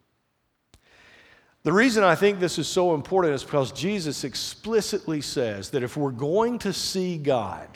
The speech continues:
if we're going to see God in life, we have to look through our ears. That's how we see God. We, we see him by looking through our ears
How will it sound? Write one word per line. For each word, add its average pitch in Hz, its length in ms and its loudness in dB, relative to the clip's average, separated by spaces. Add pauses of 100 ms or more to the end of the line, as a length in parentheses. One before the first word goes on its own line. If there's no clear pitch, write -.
(420)
if 139 120 -10
we're 147 60 0
going 196 320 4
to 262 100 0
see 233 220 0
God 143 480 2
in 151 300 -2
life, 131 580 0 (840)
we 151 140 -2
have 196 160 -4
to 151 80 -4
look 170 320 0
through 147 200 2
our 123 140 4
ears. 123 480 0 (1300)
That's 190 160 2
how 220 220 8
we 220 80 4
see 226 220 0
God. 214 340 4 (1120)
We, 208 220 4
we 202 320 0
see 269 540 0
him 139 520 -2 (220)
by 156 240 2
looking 143 840 -2 (560)
through 175 380 0
our 151 200 8
ears 120 640 -2